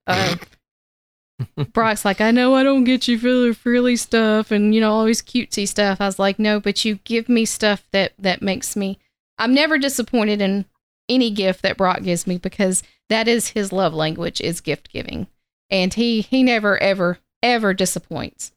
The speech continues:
in that area. And I'm always, always look forward to seeing what I'm gonna get because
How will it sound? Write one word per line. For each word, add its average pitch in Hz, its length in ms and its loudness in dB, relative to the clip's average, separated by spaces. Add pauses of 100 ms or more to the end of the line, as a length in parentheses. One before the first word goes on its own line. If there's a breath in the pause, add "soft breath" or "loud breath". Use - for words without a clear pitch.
in 170 160 0
that 165 180 0
area. - 460 -8 (580)
And 180 220 2
I'm 180 240 -2 (420)
always, 226 560 2 (260)
always 220 280 2
look 226 180 0
forward 220 400 2
to 185 80 -4
seeing 180 480 -2 (500)
what 214 320 2
I'm 208 100 0
gonna 190 120 2
get 196 300 -2
because 202 280 0